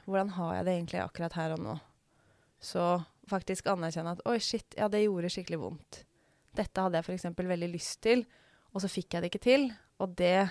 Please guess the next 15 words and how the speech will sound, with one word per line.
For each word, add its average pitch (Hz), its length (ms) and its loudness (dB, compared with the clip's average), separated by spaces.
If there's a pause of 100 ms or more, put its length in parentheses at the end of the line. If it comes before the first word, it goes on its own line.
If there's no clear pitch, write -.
(420)
gjør 165 320 0
ganske 170 280 -4
vondt. 151 440 -8 (840)
Men 214 180 4 (120)
uten 208 760 -4 (160)
å 190 220 6
blåse 185 360 2
det - 120 0
opp - 540 -2
og 185 140 4
få 170 200 0
det 170 120 -2
til 170 160 -2
å 175 120 2
bli 175 320 0